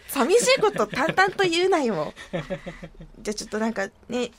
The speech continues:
きつい質問をしてくださったワイカトーさんに、こちらのプレイステーションムーブプレゼントいたしますので、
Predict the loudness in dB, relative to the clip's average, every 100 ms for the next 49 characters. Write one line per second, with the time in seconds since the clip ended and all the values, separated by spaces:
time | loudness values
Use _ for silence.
0 | -20 -10 -6 -6 -6 -4 -2 -4 -4 -4
1 | -4 -2 0 2 2 2 0 2 0 0
2 | 0 0 -2 -4 -4 -4 -4 -2 -4 -4
3 | -6 -4 -4 -2 -2 -2 -4 -4 -4 -4
4 | -6 -8 -8 -8 -8 -6 -2 -2